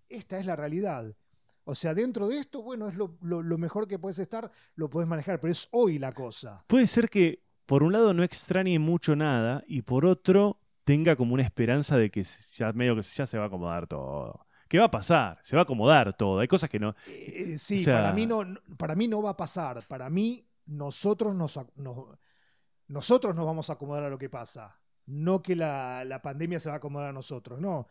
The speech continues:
Speaker 1: Nosotros nos vamos a co-, a acomodar a que el sistema sanitario colapsa, a que se mueran doscientos, trescientos.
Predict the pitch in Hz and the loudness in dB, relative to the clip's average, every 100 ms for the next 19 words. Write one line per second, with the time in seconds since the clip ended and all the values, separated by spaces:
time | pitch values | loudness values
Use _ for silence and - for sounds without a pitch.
0 | _ _ 156 143 196 190 185 160 160 160 | _ _ -6 -2 -2 -2 -2 -4 -6 -8
1 | 165 151 139 131 135 131 143 170 160 139 | -8 -8 -6 -6 -10 -6 -4 -4 -4 -8
2 | 127 156 143 143 135 131 151 143 127 - | -10 -10 -10 -10 -12 -10 -8 -10 -12 -16
3 | 127 160 180 - 190 180 180 _ _ - | -10 -8 -8 -8 -6 -6 -6 _ _ -18
4 | 135 127 - 131 147 147 135 127 - 156 | -16 -14 -12 -8 -8 -8 -10 -12 -10 -10
5 | 156 139 135 - 165 170 170 170 160 151 | -10 -12 -14 -8 -6 -4 -6 -4 -4 -4
6 | 139 | -8